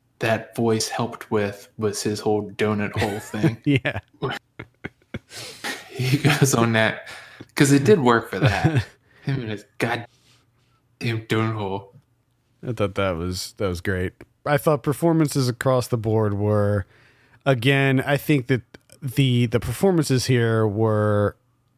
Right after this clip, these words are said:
Speaker 2: it just, just aided in the, my enjoyment of the, of the movie. They, they were so over the top, and the characters, like, you just know when watching this that, or at least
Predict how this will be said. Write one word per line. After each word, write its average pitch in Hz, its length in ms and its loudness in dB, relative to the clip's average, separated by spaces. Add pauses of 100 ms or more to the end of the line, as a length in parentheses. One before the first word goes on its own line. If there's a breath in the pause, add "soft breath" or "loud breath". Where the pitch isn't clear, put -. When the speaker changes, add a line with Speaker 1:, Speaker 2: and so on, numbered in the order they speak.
Speaker 2:
it 139 140 2
just, - 300 0
just - 300 0
aided 120 380 0
in 107 280 2
the, 107 420 -2
my 117 240 0
enjoyment 101 600 -2
of 110 220 -2
the, 101 260 -2 (120)
of 107 220 -2
the 104 100 -2
movie. 104 320 0
They, 104 200 0
they 110 580 0 (640 soft breath)
were 131 140 4
so 147 320 2
over 127 220 2
the 113 100 2
top, 104 600 -2
and 110 220 0
the 107 80 0
characters, 120 680 0
like, 143 320 0 (540 loud breath)
you 180 140 2
just 254 340 2 (460)
know 135 760 4
when 127 300 2
watching 110 480 0
this 147 320 2
that, 110 380 2 (260)
or 139 100 2
at 156 220 2
least 165 320 0